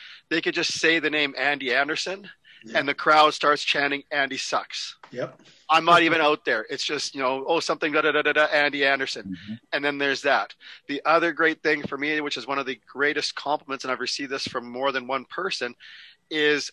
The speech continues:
Speaker 1: again, going back to, you know, Chief saying it, it's not what you do, it's how you make them feel. People have come,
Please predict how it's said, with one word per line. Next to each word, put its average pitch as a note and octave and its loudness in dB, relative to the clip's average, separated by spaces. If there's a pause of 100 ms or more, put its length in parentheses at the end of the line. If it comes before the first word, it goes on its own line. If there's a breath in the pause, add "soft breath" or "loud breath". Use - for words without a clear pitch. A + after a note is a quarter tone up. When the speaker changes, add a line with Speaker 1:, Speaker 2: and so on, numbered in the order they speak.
Speaker 1:
again, C3 -2
going B2 -4
back B2+ 2
to, B2 -20
you C3 -8
know, B2 -6
Chief B2+ -8
saying D#3+ 0
it, C3 -4
it's C#3 -10
not C3 0
what C3 -6
you B2 -12
do, D3+ -4
it's C#3+ -6
how C3+ -4
you B2 -2
make B2 -6
them A#2 -20
feel. D3+ -4 (680 loud breath)
People F#3+ -2
have - -2
come, D#3+ -2